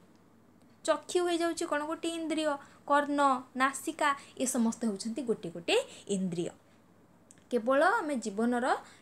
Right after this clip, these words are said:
ଲକ୍ଷ୍ୟ କ'ଣ ନୁହେଁ? ନା ଇନ୍ଦ୍ରିୟର ସୁଖ, ଆମେ କିପରି ଭାବରେ ଆମେ ଭଲ ପଦାର୍ଥକୁ ଦେଖିବା, ଭଲ, ଅ, ଜିନିଷର, ଅ, ନାସିକାରେ ଆମେ ତାର ସୁଗନ୍ଧ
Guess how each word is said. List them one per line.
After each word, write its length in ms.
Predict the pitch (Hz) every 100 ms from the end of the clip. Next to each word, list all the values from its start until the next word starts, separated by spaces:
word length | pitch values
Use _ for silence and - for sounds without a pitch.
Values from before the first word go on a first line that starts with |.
| 220
ଲକ୍ଷ୍ୟ 380 | 233 233 - 349
କ'ଣ 220 | 392 415
ନୁହେଁ? 320 | 403 330 262 185 - -
ନା 60 | 349
ଇନ୍ଦ୍ରିୟର 580 | 330 311 302 339 359 349
ସୁଖ, 300 | 339 294 - 311
ଆମେ 360 | 254 - 247 269
କିପରି 360 | 247 311 320
ଭାବରେ 440 | 311 320 311 302 269 254 - -
ଆମେ 240 | - 247 269
ଭଲ 320 | 233 254 285
ପଦାର୍ଥକୁ 680 | 294 277 294 302 302 302 294
ଦେଖିବା, 480 | 233 233 277 277 269
ଭଲ, 260 | 233 240 269 370 - - -
ଅ, 60 | 220 226 220 214 - 220
ଜିନିଷର, 480 | 262 285 294 294 302 415 - - -
ଅ, 140 | 220
ନାସିକାରେ 540 | 226 254 254 294 311 294
ଆମେ 180 | 294 294
ତାର 160 | 285 285 247 -
ସୁଗନ୍ଧ 420 | 233 320 330 339